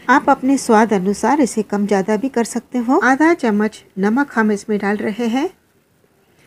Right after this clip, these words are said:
और ये कुकर को हम बंद कर देंगे। गैस को हम स्टार्ट कर देते हैं और इसे हम तीन व्हिसल तक लगाएंगे। फ्रेंड्स, अगर आप हमारे चैनल पे नए आए हो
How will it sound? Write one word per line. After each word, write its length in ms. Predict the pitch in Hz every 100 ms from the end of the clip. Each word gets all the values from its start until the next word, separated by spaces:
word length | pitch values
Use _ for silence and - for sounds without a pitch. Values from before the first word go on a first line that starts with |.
| _ _ -
और 160 | 254
ये 120 | 277 311
कुकर 340 | 226 - 262
को 160 | - 311
हम 260 | 269 170 190 _ _
बंद 220 | 180 214 262
कर 160 | 277
देंगे। 320 | 277 269 294 - _ -
गैस 340 | - 247 320 -
को 180 | 269 294
हम 220 | 262 175
स्टार्ट 320 | - 196 175 -
कर 160 | 220
देते 300 | 202 202 226
हैं 200 | 208 233 - _ _
और 140 | 233 254
इसे 240 | 247 302
हम 220 | 226 202 - _ _ _
तीन 240 | 285 320 277
व्हिसल 300 | 214 226 220
तक 200 | 220 208
लगाएंगे। 520 | 170 180 170 175 320 - _ _ _ -
फ्रेंड्स, 260 | 320 403 247
अगर 200 | 190 190
आप 140 | 269
हमारे 360 | 202 196 208 233
चैनल 320 | - 196 214
पे 140 | 220 202
नए 240 | 185 208
आए 160 | 185 175
हो 200 | 175